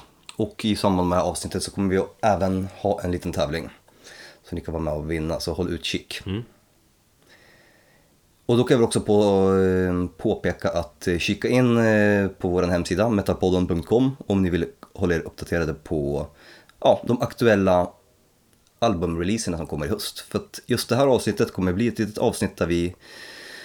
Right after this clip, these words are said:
Speaker 1: eh, ja, tar upp musiknyheter och, eh, det blir lite blandat, va? Musiknyheter, det blir lite bäst just nu, pepp och allmänt bra och härlig ny musik.
Speaker 2: Det blir lite allt möjligt, exakt.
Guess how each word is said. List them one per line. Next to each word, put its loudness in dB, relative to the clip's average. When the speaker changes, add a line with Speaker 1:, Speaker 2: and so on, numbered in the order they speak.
Speaker 1:
eh, 2
ja, 4
tar 2
upp 2
musiknyheter 0
och, -4
eh, 2
det -2
blir 0
lite 4
blandat, 4
va? 0
Musiknyheter, 0
det 2
blir 2
lite 0
bäst 0
just -4
nu, 4
pepp -2
och 0
allmänt 2
bra 4
och -6
härlig 0
ny -2
musik. -6
Speaker 2:
Det -4
blir 2
lite 0
allt -4
möjligt, -4
exakt. -10